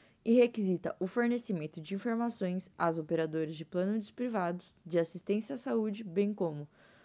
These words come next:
da rede prestadora de serviços a elas credenciadas.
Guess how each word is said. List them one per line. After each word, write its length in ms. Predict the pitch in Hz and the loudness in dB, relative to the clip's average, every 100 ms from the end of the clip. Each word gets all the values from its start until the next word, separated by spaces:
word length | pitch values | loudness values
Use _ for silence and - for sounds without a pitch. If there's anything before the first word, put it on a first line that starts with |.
| _ 170 | _ 2
da 140 | 175 | 4
rede 280 | 190 185 170 | 4 2 0
prestadora 600 | 208 226 - 214 208 202 | -2 0 0 2 2 2
de 80 | 175 | 0
serviços 680 | 196 180 170 190 240 233 - | -2 0 -2 -4 -6 -14 -4
a 100 | 196 | -2
elas 300 | 185 190 185 | 0 0 0
credenciadas. 720 | 185 185 190 202 226 143 151 | -2 0 -2 -2 -2 -2 -6